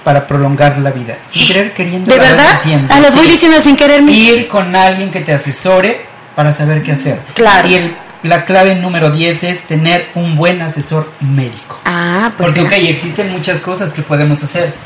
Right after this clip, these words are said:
Speaker 1: pero ¿en quién me voy a regir? ¿En
Speaker 2: Ujú.
Speaker 1: YouTube? ¿En, eh, eh, no sé, en
Speaker 2: En la
Speaker 1: Wikipedia,
Speaker 2: comadre.
Speaker 1: en la
Speaker 2: <laughs>
Speaker 1: comadre, en fin?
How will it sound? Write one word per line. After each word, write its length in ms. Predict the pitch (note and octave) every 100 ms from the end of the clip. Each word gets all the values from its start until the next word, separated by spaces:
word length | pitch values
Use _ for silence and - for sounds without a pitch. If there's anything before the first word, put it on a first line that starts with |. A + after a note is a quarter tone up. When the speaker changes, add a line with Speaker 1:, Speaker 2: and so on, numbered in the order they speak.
| - - -
Speaker 1:
pero 360 | E3 F3+ E3+ E3+
¿en 160 | E3
quién 200 | D3+ F3+
me 100 | F#3
voy 260 | E3+ F3 F3
a 240 | F3 E3+
regir? 460 | D#3 D3 F3 D#3 C#3 D3+
¿En 200 | C#3 C#3+
Speaker 2:
Ujú. 400 | C3+ C#3+ C#3+ C3+
Speaker 1:
YouTube? 760 | C#3+ - F3+ F#3 F3+ F3+ F3+ -
¿En, 480 | D3 D3 C#3 C3+ C3 - - - -
eh, 600 | D3 C#3+ C#3+ C#3 C#3 D3 C#3
eh, 40 |
no 140 | D3
sé, 160 | D3 E3
en 80 | D#3+
Speaker 2:
En 100 | B3
la 80 | A#3+
Speaker 1:
Wikipedia, 760 | A#3+ A#3+ C4+ D#4 D4+ E4 D#4 E4+
Speaker 2:
comadre. 0 |
Speaker 1:
en 340 | - D#4 -
la 80 | -
Speaker 2:
<laughs> 0 |
Speaker 1:
comadre, 680 | D#3 E3 D#3+ E3 E3+ E3+ D#3+
en 40 |
fin? 280 | D3+ -